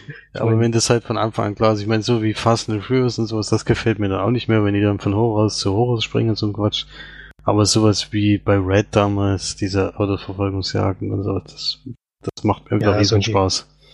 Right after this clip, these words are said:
Speaker 1: in die Richtung geht das schon.
Speaker 2: Oder wie
Speaker 1: Also
Speaker 2: bei Drive und sowas, das, das gefällt mir immer schon sehr gut. Oder ähnlich eben bei diesen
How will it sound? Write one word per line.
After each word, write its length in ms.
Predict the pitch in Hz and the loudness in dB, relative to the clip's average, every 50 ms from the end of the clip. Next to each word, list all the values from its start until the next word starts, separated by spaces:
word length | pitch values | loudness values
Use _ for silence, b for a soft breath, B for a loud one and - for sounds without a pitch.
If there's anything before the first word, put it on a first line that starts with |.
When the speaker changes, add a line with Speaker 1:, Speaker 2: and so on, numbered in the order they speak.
| b b b - | b b b -2
Speaker 1:
in 100 | 120 110 | 0 2
die 60 | 107 | 2
Richtung 320 | 107 110 110 - - 110 101 | 2 0 -2 -2 -2 -2 0
geht 140 | 107 107 | 0 0
das 100 | 107 101 | 0 -2
schon. 180 | - - 113 110 | 0 2 2 2
Speaker 2:
Oder 140 | 104 95 95 | 2 2 2
wie 140 | 98 98 113 | 0 0 0
Speaker 1:
Also 140 | 110 113 | 2 2
Speaker 2:
bei 180 | 107 95 98 92 - - | 2 2 2 0 -2 -6
Drive 560 | - - 107 98 98 101 104 101 - - - | -2 2 2 4 4 4 2 0 -2 -4 -8
und 140 | 101 101 95 | -8 -8 -6
sowas, 380 | - 101 98 98 92 - - - | -6 -4 -4 -4 -4 -6 -10 -12
das, 260 | 107 - - - - | -14 -14 -14 -16 -14
das 200 | - - 110 - - _ _ _ _ _ _ _ _ _ _ _ _ _ | -14 -14 -14 -14 -16 _ _ _ _ _ _ _ _ _ _ _ _ _
gefällt 320 | - 110 - - 120 107 | -8 0 2 2 2 2
mir 100 | 110 113 | 0 -2
immer 140 | 110 107 107 | -2 -2 -2
schon 160 | 101 - 104 | -2 -4 -4
sehr 220 | 98 101 104 101 95 | -2 0 0 0 0
gut. 440 | 101 107 110 110 104 - - - - _ _ _ | 0 0 0 0 -2 -4 -10 -20 -20 _ _ _
Oder 200 | _ 113 104 107 | _ -4 -2 0
ähnlich 360 | 107 117 117 113 110 104 - - | 2 2 2 2 0 -2 -2 -4
eben 180 | 110 104 104 98 | -6 -6 -4 -4
bei 80 | 107 | -6
diesen 340 | 101 101 98 104 104 101 101 | -6 -6 -8 -8 -8 -10 -12